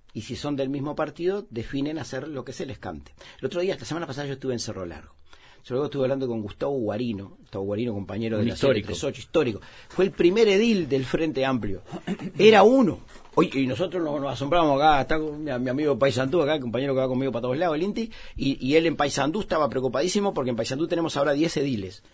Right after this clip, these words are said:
Speaker 1: de, del Frente Amplio. Y, y ahí en Cerro Largo son tres hoy. Y Gustavo nos dice así, con esa característica sonrisa, él,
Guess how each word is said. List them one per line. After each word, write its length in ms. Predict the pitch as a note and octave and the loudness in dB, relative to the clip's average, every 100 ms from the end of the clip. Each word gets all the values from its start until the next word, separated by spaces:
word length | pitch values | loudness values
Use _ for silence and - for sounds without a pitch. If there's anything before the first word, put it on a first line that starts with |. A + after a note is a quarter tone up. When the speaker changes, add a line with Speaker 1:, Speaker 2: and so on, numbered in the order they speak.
| - - - - | -20 -20 -18 -10
Speaker 1:
de, 140 | F2+ | -8
del 160 | A2 B2+ | -6 -4
Frente 320 | C#3+ B2+ B2 | -2 -2 -2
Amplio. 340 | G#2 F2 C#2+ - | -4 -6 -14 -14
Y, 180 | A2+ A2+ | -10 -8
y 120 | A#2+ A#2+ | -2 0
ahí 200 | C#3 F3+ | 2 2
en 100 | E3 | 0
Cerro 280 | C#3 C3 | 0 0
Largo 220 | D#3 G3 F#3 | 2 0 0
son 220 | E3 D#3 | 0 2
tres 360 | F3+ D#3+ - - | 2 2 -2 -2
hoy. 260 | A2 E2+ - - - | -2 -2 -8 -18 -6
Y 100 | A#2+ | -2
Gustavo 400 | A#2+ A#2 G3+ F#3 | 0 2 2 2
nos 140 | A#2+ | 0
dice 180 | D3 - | -2 -4
así, 240 | - C#3 | -4 -4
con 220 | A2 G2+ G#2 | -4 -4 -6
esa 340 | - G2 F#2 | -6 -8 -8
característica 800 | - A2+ G#2+ A2+ B2+ - A2 G#2+ | -4 -2 -2 -4 -6 -6 -6 -4
sonrisa, 420 | A#2 A2+ C#3 | -2 -2 0
él, 100 | C3 | 0